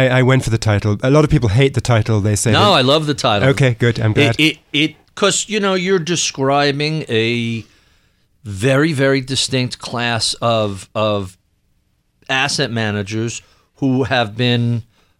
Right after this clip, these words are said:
Speaker 2: there's no other way to describe it, wildly compensated, and, you know, nothing is more expressive than, than that phrase. So, so let's, let's discuss this group a little bit. Explaining the most secretive subculture of our economy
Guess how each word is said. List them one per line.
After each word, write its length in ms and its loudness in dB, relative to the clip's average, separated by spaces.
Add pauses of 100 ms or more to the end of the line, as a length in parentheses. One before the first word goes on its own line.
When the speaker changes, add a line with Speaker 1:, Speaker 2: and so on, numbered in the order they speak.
(100)
Speaker 2:
there's 140 -4
no 140 0
other 100 2
way 120 2
to 80 -2
describe 480 -2
it, 200 -2 (680)
wildly 540 2
compensated, 1080 -2
and, 500 -2 (120)
you 160 -6
know, 180 0
nothing 440 0
is 200 -4
more 640 0 (260)
expressive 720 -4
than, 380 -4
than 180 -4
that 160 -4
phrase. 460 -2 (320)
So, 340 -2
so 220 -2
let's, 420 -2 (120)
let's 260 0
discuss 500 -2
this 160 -4
group 240 -2
a 60 -4
little 180 0
bit. 280 -6 (640)
Explaining 640 0
the 80 2
most 280 2
secretive 400 0
subculture 680 -2
of 120 -2
our 160 2
economy 560 -2